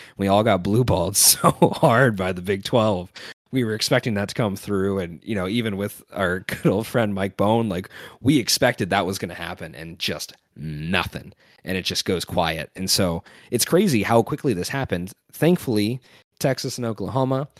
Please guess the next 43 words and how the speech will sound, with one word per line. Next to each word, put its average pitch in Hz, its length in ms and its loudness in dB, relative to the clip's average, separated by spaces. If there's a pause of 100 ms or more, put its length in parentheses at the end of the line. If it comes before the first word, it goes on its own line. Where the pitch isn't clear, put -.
(300)
um, 85 380 -8
decided 104 460 -2
that 90 120 -8
they 95 140 0
wanted 98 300 0
to - 80 -6
go 90 180 0
to 92 80 -2
the 92 140 -4
S 90 180 -2
E 87 100 -6
C, 131 380 -2 (320)
which 107 240 -2
I 104 120 -6
think 110 340 -6 (240)
does 135 340 6
and 110 160 0
doesn't 104 300 -2
help 104 320 0 (180)
everybody 117 460 0
else. 131 360 -4 (460)
Um, 85 460 -4 (500)
I 127 80 -2
think 123 220 -2
it - 100 -4
opens 107 320 -4
up 110 100 -8
some 95 180 -6
gaps 82 380 -6
in 101 60 -6
the 92 60 -4
Big 87 180 -8
twelve, 78 440 -8 (540)
um, 82 340 -4
which 101 200 -6
obviously 90 600 -4
it 87 100 -10
did 87 220 -4
for - 220 -12
us - 200 -6
to - 100 -8
jump 85 320 -10
in. 92 260 -8